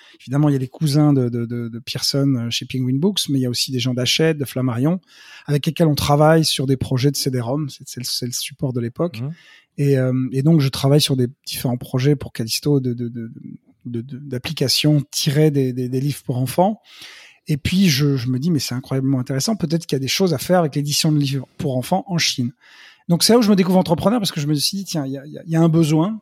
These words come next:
Speaker 1: Bon, voilà, il y a un besoin d'éducation des parents chinois pour leurs enfants. Il y a un pouvoir d'achat qui augmente, un enfant unique, ils ont des moyens. Euh, et puis moi, je suis en contact avec ces,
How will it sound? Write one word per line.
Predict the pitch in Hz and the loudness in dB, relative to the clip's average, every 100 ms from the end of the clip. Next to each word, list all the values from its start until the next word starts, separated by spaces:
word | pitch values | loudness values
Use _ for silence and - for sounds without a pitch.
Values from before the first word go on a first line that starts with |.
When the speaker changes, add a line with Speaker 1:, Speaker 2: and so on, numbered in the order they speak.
| - | -12
Speaker 1:
Bon, | 147 185 | -14 -12
voilà, | 131 143 | -14 -12
il | 147 | -12
y | |
a | 123 | -8
un | |
besoin | 135 143 147 | -2 2 2
d'éducation | 139 139 147 - 170 160 | 2 -4 -4 -4 -2 -2
des | 135 135 131 | 0 -2 -4
parents | 127 139 151 | -2 0 2
chinois | - 156 147 | 0 0 -2
pour | - 139 | -2 -6
leurs | 131 | -6
enfants. | 123 - 170 - _ _ - _ | -8 -6 -8 -8 _ _ -20 _
Il | 160 | 0
y | |
a | |
un | 156 | 2
pouvoir | 160 156 | 4 4
d'achat | 143 143 | 4 0
qui | - | -6
augmente, | 135 147 165 165 | -4 0 -2 0
un | 147 | 0
enfant | 143 - 139 | 0 0 2
unique, | 139 170 180 - | 4 2 0 -4
ils | 147 | 0
ont | 139 | 4
des | 135 | 4
moyens. | 131 131 165 220 _ _ - - _ 135 | 4 2 0 -4 _ _ -20 -20 _ -4
Euh, | 131 127 127 127 | -2 0 -2 -4
et | 135 | -6
puis | - | 2
moi, | 151 | 4
je | 160 | 4
suis | 143 | 2
en | |
contact | - 139 147 131 | 0 -2 -2 -2
avec | 123 | -4
ces, | - 131 | -4 -2